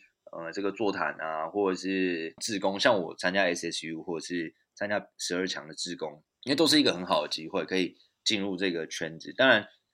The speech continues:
必须要说，并不是你参加就一定有机会进入这个圈子，不过把自己准备好，然后，呃，多多参与一些不管是大小赛事啊，或者是，呃，各种不同的讲座，其实都会有帮助这样。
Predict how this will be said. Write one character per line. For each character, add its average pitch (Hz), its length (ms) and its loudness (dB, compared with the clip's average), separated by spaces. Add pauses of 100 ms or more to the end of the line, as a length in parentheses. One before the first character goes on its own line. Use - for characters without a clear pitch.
(180)
必 135 80 -2
须 135 60 8
要 135 100 10
说， 123 160 6
并 123 180 4
不 90 60 -4
是 107 80 -4
你 87 80 -2
参 90 200 2
加 90 200 6
就 101 140 -2
一 87 120 -6
定 87 340 -4 (180)
有 82 140 -4
机 92 160 -4
会 98 140 2
进 92 180 -4
入 90 120 -8
这 90 120 -6
个 80 100 -4
圈 73 280 -4
子， 78 120 -12
不 92 140 -10
过 117 300 6 (320)
把 76 160 2
自 - 120 -2
己 98 100 2
准 76 180 -6
备 87 160 -4
好， 71 240 -8
然 78 140 -6
后， 95 380 4 (160)
呃， 78 300 -6
多 110 140 0
多 117 420 6
参 101 280 2
与 85 180 -2
一 - 20 0
些 90 320 0
不 95 160 -10
管 76 240 -8
是 92 280 -2
大 87 220 2
小 - 200 -2
赛 90 260 2
事 - 240 -2
啊， 73 160 -4
或 90 160 -4
者 82 60 -4
是， 85 260 -2 (360)
呃， 76 400 -8
各 120 100 4
种 85 160 -4
不 117 80 -4
同 78 180 -6
的 80 80 -8
讲 - 160 -4 (120)
座， 90 200 0
其 85 140 -4
实 82 240 -6
都 107 120 4
会 117 140 2
有 - 80 -2
帮 - 300 -8
助 67 240 -18
这 73 100 -12
样。 - 80 -12